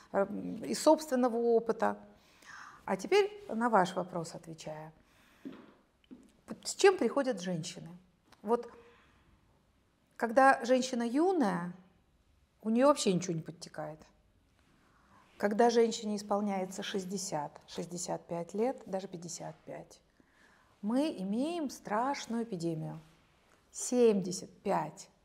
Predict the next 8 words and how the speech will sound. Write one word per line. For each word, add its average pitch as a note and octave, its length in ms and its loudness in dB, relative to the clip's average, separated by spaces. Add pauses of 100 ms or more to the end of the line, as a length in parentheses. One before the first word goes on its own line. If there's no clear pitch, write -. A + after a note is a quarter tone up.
процентов E3 720 -8
женщин, C4 460 -2 (500)
то - 80 -10
есть - 220 -12 (100)
три C#4+ 320 4
из A3+ 260 -10
четырех, F3 600 -8 (880)
страдают G#3 720 2